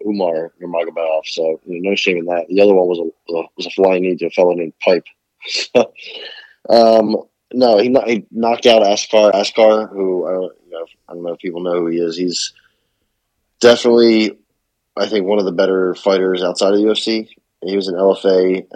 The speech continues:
think he's back in L F A. Um,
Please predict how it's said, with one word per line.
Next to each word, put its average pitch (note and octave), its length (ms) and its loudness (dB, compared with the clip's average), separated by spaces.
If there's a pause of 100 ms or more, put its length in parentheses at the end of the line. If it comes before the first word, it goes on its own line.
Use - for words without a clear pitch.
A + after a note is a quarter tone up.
think G2 100 -6
he's F2 100 -10
back F#2 280 -4
in F2+ 40 -6
L D#2+ 240 -6
F - 20 -8 (1400)
A. - 80 -18
Um, D2+ 340 -6